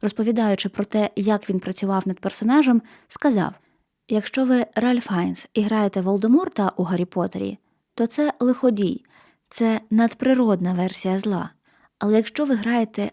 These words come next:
людського персонажа, у нього є своя точка зору, і зробивши його розумним, я зміг підійти до нього з несподіваного боку. Це людина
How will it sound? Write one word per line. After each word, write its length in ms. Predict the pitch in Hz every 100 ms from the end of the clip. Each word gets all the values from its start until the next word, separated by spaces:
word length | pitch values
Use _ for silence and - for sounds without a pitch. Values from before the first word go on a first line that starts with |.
| -
людського 520 | 190 190 - 302 339
персонажа, 680 | 262 196 - 190 175 175 180 - _ - _
у 100 | 220
нього 280 | 226 269 392
є 220 | 302 220
своя 260 | 262 240 208
точка 340 | 226 240 -
зору, 420 | 294 240 185 175 185 - - _ -
і 60 |
зробивши 520 | 202 240 254 247 -
його 300 | 190 196 196 -
розумним, 640 | 185 180 277 359 226 - - - - -
я 180 | 262
зміг 300 | 302 233 262
підійти 420 | - 202 208 202 262
до 100 | 214
нього 440 | 214 226 220 220 -
з 120 | 196
несподіваного 680 | 214 - 254 262 190 175 208
боку. 460 | 214 185 - - 196 - - _
Це 160 | - 285
людина 500 | 247 202 277 226